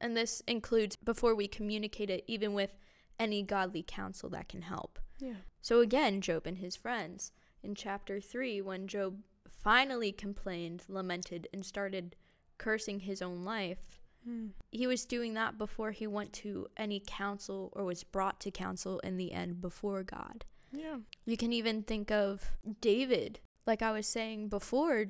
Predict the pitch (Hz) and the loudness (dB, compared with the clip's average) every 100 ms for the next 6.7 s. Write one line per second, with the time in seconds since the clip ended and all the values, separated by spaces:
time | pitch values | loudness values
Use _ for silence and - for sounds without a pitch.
0 | - 196 220 254 233 294 320 302 294 285 | -2 0 6 8 8 10 12 12 12 12
1 | 302 233 202 - 233 240 233 233 262 208 | 10 10 8 6 4 4 6 6 6 4
2 | 180 175 190 180 190 - 208 208 226 214 | 4 2 2 4 4 2 0 2 2 2
3 | 247 226 190 196 233 226 233 226 220 - | 2 0 0 2 4 6 6 10 12 12
4 | - 302 302 - 381 - - 226 233 202 | 12 12 12 12 12 12 8 12 12 12
5 | - - - - - 180 170 180 190 214 | 10 -6 -20 -12 -4 0 0 -2 -2 -2
6 | 180 180 214 214 180 - - | -2 0 6 8 10 8 6